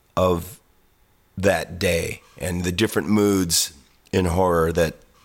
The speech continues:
different times of the day can, can evoke in you. And, you know, it gets, it nails the, the, the end is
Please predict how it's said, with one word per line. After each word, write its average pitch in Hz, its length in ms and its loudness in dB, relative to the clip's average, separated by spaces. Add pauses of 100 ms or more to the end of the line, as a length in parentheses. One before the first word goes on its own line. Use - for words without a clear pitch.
different 90 320 -2
times 85 280 -4
of 80 60 -6
the 82 80 -4
day 80 260 -4
can, 82 380 -8 (840)
can 85 360 -8
evoke 107 360 0
in 80 120 -8
you. - 180 -14 (760)
And, 98 200 0
you 139 80 2
know, 92 320 0
it - 160 -4
gets, - 420 -2
it 92 180 -4
nails 92 540 -2 (540)
the, - 100 -8
the, 98 360 -2 (140)
the 95 180 0
end 120 180 0
is 90 240 -2